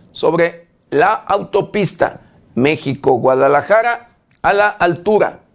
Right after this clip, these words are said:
a la altura de Sinapecuaro. Por si viaja por ese lugar, tome y extreme precauciones, querido, querido auditorio. Y bueno, eh, igual, de igual manera le mando saludos muy especiales a, eh,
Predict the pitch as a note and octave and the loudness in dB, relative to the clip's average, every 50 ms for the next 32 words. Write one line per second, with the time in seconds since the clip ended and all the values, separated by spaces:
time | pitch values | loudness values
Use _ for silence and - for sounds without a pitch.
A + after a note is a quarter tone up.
0 | _ _ _ _ _ _ - D#3+ F#3 F#3 E3 C#3+ C3+ - D#3+ E3 E3+ E3 C#3+ C#3+ | _ _ _ _ _ _ -2 0 2 2 2 2 0 -2 -2 0 0 0 0 -2
1 | C3+ - C#3 C3+ C3+ C3 - D#3 D#3 - D3+ C#3 - - - - _ _ _ _ | -4 -2 -2 0 0 0 0 -2 -2 -2 -2 -4 -4 -4 -8 -14 _ _ _ _
2 | _ _ _ - D3 C#3 - - A#2+ B2 B2+ A#2+ G2 G2 - - - - - _ | _ _ _ -4 -4 -4 -4 -4 -4 -4 -2 -2 -2 -4 -4 -6 -8 -12 -18 _
3 | _ - - - A2+ D3+ G3 - - F#3 - - - C#3 D3 D3 - C#3 C3 B2 | _ -12 -4 0 2 4 4 2 0 -4 -8 -6 -4 -2 -2 -2 -2 -4 -2 0
4 | B2+ D#3 F3 F#3+ G3 F#3+ - _ _ _ _ _ _ _ _ _ _ _ _ _ | 2 2 2 0 -2 -6 -14 _ _ _ _ _ _ _ _ _ _ _ _ _
5 | _ _ - D#3 D3+ D#3 D#3 D3+ D3+ - - _ _ _ _ _ - - - - | _ _ -4 -4 -2 0 -2 -2 -4 -6 -14 _ _ _ _ _ -6 -6 -6 -4
6 | - - - D3 D3 C#3 C#3 - C3+ D3 - - C3 C3 B2 A#2 C#3+ C#3+ C#3+ C3+ | -2 -2 -2 0 0 -2 -2 -2 -2 -2 0 -2 -2 -2 0 0 0 0 0 -2
7 | - - - - C#3 B2+ C3+ C3+ C3+ B2 A#2 G#2+ - - _ _ _ _ _ _ | -4 -8 -4 -2 0 0 2 2 2 2 0 -2 -6 -14 _ _ _ _ _ _
8 | _ _ _ - - A#2+ C#3 C#3+ C3 C3+ C3 - - C#3 C3+ C3+ C3 C3 A2 - | _ _ _ -4 -2 0 2 2 2 2 2 0 -2 -2 -2 0 -2 -2 0 0
9 | A#2 G#2 G#2+ A2+ A2 - - - - - - - - - - - - - - - | 0 0 0 -2 -6 -8 -10 -14 -20 -20 -20 -20 -20 -20 -20 -20 -20 -20 -10 -2
10 | - C3 F3 B3 C#4+ A3 - - - - - - D3+ D3+ D3+ C#3+ C#3 C3 B2 A#2 | 2 2 2 2 2 -2 -2 -4 -10 -6 -2 0 2 4 4 4 4 2 0 -2
11 | - - - - B2+ A#2+ C3+ C#3 C#3+ C#3 D#3+ C#3 D#3+ F3 E3 D3+ D3+ E3 F#3 F#3 | -4 -6 -10 -6 0 2 2 2 2 0 0 0 0 0 0 0 0 0 0 0
12 | E3 D3 E3+ F3+ E3+ - D3 D3 E3+ F3+ E3+ F#3 F3 - E3 C#3+ D3+ E3+ E3+ F3+ | 0 -2 -2 -2 0 0 2 2 4 4 2 2 0 0 0 2 2 2 2 0
13 | E3+ - - - - _ _ _ _ _ _ - - - D#3 F3 F#3+ G3 - - | -2 -4 -8 -14 -20 _ _ _ _ _ _ -6 -2 -2 0 0 -2 -4 -6 -10
14 | - _ _ - C3+ C#3 C3+ C3 B2+ - - - - - | -20 _ _ 2 2 4 4 4 2 2 0 -4 -6 -10